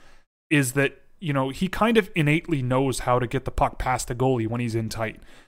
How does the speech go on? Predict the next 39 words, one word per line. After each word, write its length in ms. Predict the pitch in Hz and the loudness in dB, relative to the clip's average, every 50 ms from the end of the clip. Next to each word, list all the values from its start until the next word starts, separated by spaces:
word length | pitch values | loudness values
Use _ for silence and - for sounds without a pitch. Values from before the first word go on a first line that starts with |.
| _ _ - | _ _ -6
So 200 | - 143 131 117 | -2 0 0 0
he 180 | 110 143 139 | 0 -2 -4
has 260 | 123 - 143 143 147 - | -2 0 0 0 2 2
the 80 | 190 | 2
skill, 400 | 170 - - - 156 151 151 151 | 2 2 2 4 4 6 6 6
he 140 | 135 139 127 | 4 2 0
has 220 | 117 127 139 139 | 0 0 0 0
the 100 | - 147 | 0 -2
shot, 380 | - - - 135 123 123 127 117 | -2 0 0 2 2 2 2 0
he 120 | 110 120 110 | -4 -8 -6
has 260 | - 131 131 127 123 | -4 -4 -4 -2 -2
the, 280 | - 139 135 131 127 127 | -2 -2 0 0 -2 -2
the 160 | 127 135 139 | -2 -2 0
agility 580 | 139 123 117 131 139 139 135 120 120 120 113 - - - - - - - - | -2 0 2 4 4 4 4 2 0 -2 -4 -8 -10 -20 -20 -20 -18 -12 -8
to 80 | - | -4
sort 240 | - - 156 143 135 | -2 0 2 2 0
of 180 | 123 107 - - - - - - | 0 -4 -8 -16 -20 -20 -16 -12
maximize 800 | 180 143 131 135 131 139 143 - - 156 143 135 127 127 123 - | -8 -4 0 2 4 4 4 2 0 0 2 2 2 2 0 -2
his 120 | - 120 - | -4 -8 -8
chances 380 | - 127 127 123 - 123 117 | -6 -4 -4 -4 -6 -6 -8
of 120 | 110 110 - | -8 -8 -6
scoring. 480 | - - 156 151 135 110 101 98 - - - - - - - _ _ _ | -4 0 0 0 0 0 -2 -8 -12 -14 -14 -16 -16 -18 -18 _ _ _
But 120 | - 143 143 | 2 4 4
I 80 | 143 | 4
think 340 | 139 - - 180 180 175 - | 2 2 2 2 2 2 2
that, 300 | - 156 147 147 - - - - - | 2 2 2 2 0 -6 -14 -12 -6
you 80 | - 139 | -4 -4
know, 100 | 127 123 | -2 -2
he 100 | 127 135 | -4 -4
can 160 | - 139 123 | -4 -6 -6
float 300 | - - 165 170 175 175 | -2 2 4 6 6 8
around 240 | 175 165 160 156 156 | 8 6 6 6 4
the 140 | 156 143 135 | 4 2 2
ice 180 | 139 135 - | 2 2 2
a 40 | 139 | 0
little 180 | 127 127 143 143 | 2 2 4 4
bit 160 | 156 151 - | 2 0 0
too 160 | - 175 170 | 0 0 0
much. 360 | 143 123 117 117 - - - | 0 0 -2 -4 -6 -8 -12